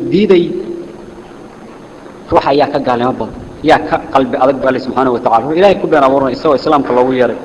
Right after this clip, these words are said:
والله لا يهدي القوم الظالمين. Ilaahay qolo dhaalimiina ma hanuunin. Yuriiduuna waxay doonayaan, waxay Ilaahay ugu been abuuranayaan, waxay xaqa u qarinayaan, waxay u leeyihiin waa sixir mubiina.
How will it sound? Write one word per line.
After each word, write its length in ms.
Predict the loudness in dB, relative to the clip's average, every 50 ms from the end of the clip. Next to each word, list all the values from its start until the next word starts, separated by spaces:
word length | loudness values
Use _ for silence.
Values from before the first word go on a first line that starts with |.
| -14 -16 -16 -18 -14 -6 -4
والله 160 | -2 0 2 4 4
لا 60 | 4 2
يهدي 120 | 0 0 -2
القوم 260 | -2 -2 -2 0 0
الظالمين. 400 | 0 2 2 2 2 0 -2 -4 -6 -10 -12 -14 -16 -18 -18 -12 -4
Ilaahay 220 | 0 2 4 4 4 2
qolo 160 | 2 2 4
dhaalimiina 400 | 4 2 2 2 2 2 0 0
ma 120 | 0 0
hanuunin. 280 | -2 0 -2 -2 -4 -6 -10 -14 -16 -16 -14 -8
Yuriiduuna 400 | -6 -4 -4 -2 0 2 2 2
waxay 220 | 0 0 -2 -2 -4 -2 0
doonayaan, 460 | 0 2 2 2 2 0 -2 -2 -4 -8 -12 -14 -14 -10 -2 0
waxay 180 | 2 2 4
Ilaahay 180 | 4 4 4 4
ugu 100 | 2 0
been 220 | 2 2 2 4
abuuranayaan, 600 | 4 2 4 4 2 2 2 2 2 2 0 0 -2 -8 -12 -12 -6 0
waxay 200 | 2 4 4 4 4
xaqa 160 | 2 4 4 4 4
u 60 | 4
qarinayaan, 580 | 4 4 4 4 4 2 2 2 2 0 0 -2 -4 -10 -12 -12 -6 0
waxay 240 | 2 2 4 4 2
u 20 |
leeyihiin 300 | 2 2 2 2 2 2 4 4
waa 100 | 4 2
sixir 300 | 2 -2 0 0 2 2
mubiina. 400 | 2 4 4 4 4 4 2